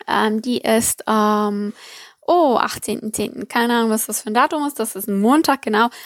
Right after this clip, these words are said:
Also Montag kommt wieder eine neue Podcast-Folge. Und zwar geht's über das Thema der Wert der Arbeit. Value of Work.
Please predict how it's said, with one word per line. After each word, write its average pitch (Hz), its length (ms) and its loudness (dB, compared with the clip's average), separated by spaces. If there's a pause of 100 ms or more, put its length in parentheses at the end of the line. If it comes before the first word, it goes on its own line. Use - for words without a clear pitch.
Also 240 180 -4
Montag 330 400 0
kommt 277 220 -6
wieder 247 140 -2
eine 233 140 0
neue 311 300 2
Podcast-Folge. 247 840 -4
Und 214 200 -6
zwar 247 540 2
geht's 233 280 -10
über 220 140 -4
das 214 200 -8
Thema 240 360 0 (340)
der 208 140 -2
Wert 240 400 2
der 233 160 0
Arbeit. 196 440 -2 (140)
Value 240 500 0
of - 260 -10
Work. - 440 -2